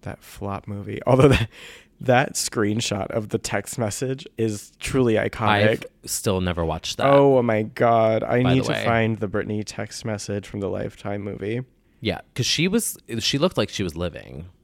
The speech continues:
Speaker 1: No, it was so, such a moment when she was out ice skating with Larry.
Speaker 2: Mm-hmm.
Speaker 1: And she
Speaker 2: And
Speaker 1: looked
Speaker 2: that's
Speaker 1: so
Speaker 2: when the news
Speaker 1: cute.
Speaker 2: broke.
Speaker 1: Yeah.
Speaker 2: Also an iconic moment in history.
Speaker 1: Yeah.
Speaker 2: The View,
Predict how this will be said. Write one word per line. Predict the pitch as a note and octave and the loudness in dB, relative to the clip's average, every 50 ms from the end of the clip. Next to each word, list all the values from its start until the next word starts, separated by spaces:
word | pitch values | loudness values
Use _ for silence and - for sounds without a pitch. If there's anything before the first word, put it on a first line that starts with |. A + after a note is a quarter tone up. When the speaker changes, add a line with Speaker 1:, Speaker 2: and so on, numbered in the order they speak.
| _ _ | _ _
Speaker 1:
No, | - B2+ B2+ D3 D#3 C#3+ B2+ | -2 2 4 6 6 6 6
it | A2+ | 4
was | A#2+ C3 B2+ - | 2 0 -2 -4
so, | - - C3+ B2+ B2+ B2+ B2 A#2 | -4 0 2 2 2 2 0 0
such | - - B2+ - | -4 -4 -4 -2
a | B2 | 0
moment | A#2+ A2 G#2+ A2 A#2 G#2+ G2+ | 2 2 2 2 2 0 0
when | G#2 G2+ | -2 -2
she | - A2 | 0 0
was | G#2+ G#2 | -2 0
out | - - A2 G#2 G#2 - - | 2 2 4 4 4 2 2
ice | G#2+ G#2+ G#2 - | 0 0 0 0
skating | - - A2 G#2 G#2 G2+ G#2 G2+ | -2 -2 0 0 0 0 -2 -2
with | G#2 G#2 G2+ - - | -2 -2 -4 -4 -4
Larry. | A2 G#2 G2 G2+ A2+ A#2 G#2 G2 G2 G2+ - - | -2 0 2 4 4 4 4 2 0 -2 -2 -4
Speaker 2:
Mm-hmm. | A2 G#2 F#2 F2+ F2 E2+ E2 E2 E2+ F#2+ F2+ - | -4 -4 -4 -4 -4 -4 -4 -4 -4 -6 -6 -6
Speaker 1:
And | A2+ A2 G#2+ | -6 -6 -6
she | - - A2 | -6 -4 -2
Speaker 2:
And | |
Speaker 1:
looked | A#2 G2+ F#2 | -2 -2 0
Speaker 2:
that's | F2+ - | 0 2
Speaker 1:
so | B2 | 2
Speaker 2:
when | A2+ F#2+ | 2 2
the | F2+ | 2
news | F#2 G2+ A#2 C#3+ | 2 4 4 4
Speaker 1:
cute. | D3+ C3 G#2+ G#2 | 4 4 2 0
Speaker 2:
broke. | - - - - - - - | -2 -6 -10 -14 -14 -10 -4
Speaker 1:
Yeah. | A2+ A#2 B2 A2 F#2+ F#2 G2 A2 - _ _ _ | 0 2 2 2 2 0 -2 -6 -10 _ _ _
Speaker 2:
Also | - G2 A2 B2 - - B2+ A2+ G#2+ G#2 G2+ G2+ G2+ - | -2 0 0 0 0 0 0 2 2 2 2 0 0 -2
an | G2+ F#2+ | -4 -4
iconic | F#2 F2+ - - F#2 F2 E2+ E2+ | -4 -6 -6 -6 -6 -6 -6 -6
moment | - F2+ E2 D#2+ E2 E2 E2 E2+ F2 - _ _ _ - | -4 -4 -4 -2 -4 -4 -4 -6 -8 -10 _ _ _ -8
in | - F#2+ | -6 -4
history. | F#2 F#2 E2+ - - - E2+ C#2 C2 D#2+ F#2 - - _ | -4 -6 -6 -8 -10 -10 -10 -8 -8 -10 -10 -12 -14 _
Speaker 1:
Yeah. | F3 C3+ G#2 F#2+ F#2 - - _ _ - | -6 -4 -4 -4 -4 -6 -8 _ _ -6
Speaker 2:
The | - G2+ G#2 | -2 0 0
View, | F#2 F2 F2+ E2+ E2 E2+ E2+ F2 G2+ C#3 | 0 0 0 2 2 2 2 2 0 -2